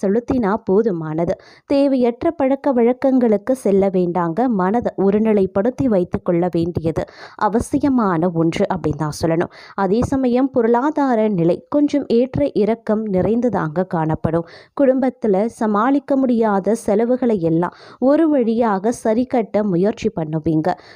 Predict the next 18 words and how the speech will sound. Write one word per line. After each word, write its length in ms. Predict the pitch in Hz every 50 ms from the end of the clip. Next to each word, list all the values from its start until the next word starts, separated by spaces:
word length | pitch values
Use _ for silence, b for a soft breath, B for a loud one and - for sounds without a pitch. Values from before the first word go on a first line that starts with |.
| B B
குழந்தைகளுக்கு 840 | - 302 302 320 302 311 302 269 269 254 240 240 - 240 240 247 247
பள்ளிக்கூடம் 680 | - 220 208 214 214 233 226 - 208 196 190 190 190 190 -
ஃபீஸ் 240 | 214 202 214 - - -
கட்டுறது, 480 | 180 170 170 175 180 170 165 180 185
நீண்ட 360 | 196 202 214 247 269 269 277 254
நாள் 280 | 226 208 202 202 202
கட்டாத 540 | 202 - 185 - - 190 185 180 175 185 175 160 147 170
டியூ, 140 | 180 175 180 B B B B B
இது 280 | B 254 294 311 349 320
போன்ற 420 | - 311 302 294 269 - 269 254 - -
பிரச்சனைகள்ல 720 | 233 202 - - 294 302 302 277 285 262 233 220 202 190
இருந்து 400 | 175 185 185 185 185 185 226 269
இந்த 240 | 233 247 220 202 190 -
காலகட்டத்துல 680 | 190 180 190 202 233 220 226 202 214 202 202 196 202 196 170
வெளிவந்து 520 | 147 165 175 190 196 196 185 175 170 - - B B B B B
ஓரளவுக்கு 840 | B 277 302 330 330 320 311 311 302 302 302 311 - - 254 240 254
மன 360 | 254 233 220 220 240 277 294
நிம்மதியை 580 | 285 269 269 254 254 269 262 220 226 220 240